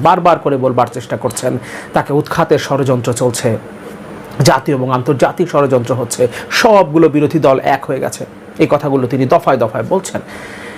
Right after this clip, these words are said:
এবং আরেকটা লক্ষণীয় বিষয়, আওয়ামী লীগ এবং সরকারের প্রতিষ্ঠিত দালাল, সাবেক গভর্নর ফরাসউদ্দিনের মতো প্রতিষ্ঠিত দালালরাও হঠাৎ করেই পল্টি নিতে শুরু করেছেন এবং সরকারের বিরুদ্ধে কথা বলতে শুরু করেছেন, সরকারের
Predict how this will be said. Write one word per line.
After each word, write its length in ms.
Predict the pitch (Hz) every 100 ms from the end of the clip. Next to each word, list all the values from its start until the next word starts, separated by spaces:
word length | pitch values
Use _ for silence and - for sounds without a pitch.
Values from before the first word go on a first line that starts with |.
| - 233
এবং 140 | 262 185 -
আরেকটা 280 | 208 240 - 214
লক্ষণীয় 380 | 196 - 214 190 160
বিষয়, 320 | - 175 110 107 - -
আওয়ামী 320 | 160 202 185 180
লীগ 120 | 185 170
এবং 120 | 156 147 -
সরকারের 400 | 175 - 151 147 -
প্রতিষ্ঠিত 480 | 208 262 - 208 143 120
দালাল, 240 | 120 120 - - - - - - - - -
সাবেক 240 | 151 135 143
গভর্নর 340 | 135 147 139
ফরাসউদ্দিনের 600 | 139 139 165 147 160 151
মতো 160 | 151 156 160 - - -
প্রতিষ্ঠিত 380 | 208 233 208 214 127
দালালরাও 420 | 160 202 214 151 160
হঠাৎ 300 | 240 240 285 - -
করেই 220 | 220 170 165
পল্টি 300 | 185 180 175 156
নিতে 160 | 127 127
শুরু 140 | 127 117
করেছেন 280 | 123 117 147 180
এবং 120 | 202 185 - - - - -
সরকারের 460 | 226 214 226 226 156
বিরুদ্ধে 280 | 202 220 202 196
কথা 160 | 143 131
বলতে 160 | 120 -
শুরু 120 | - -
করেছেন, 280 | - - - - - - - - - - - - - - - - -
সরকারের 380 | 170 - 147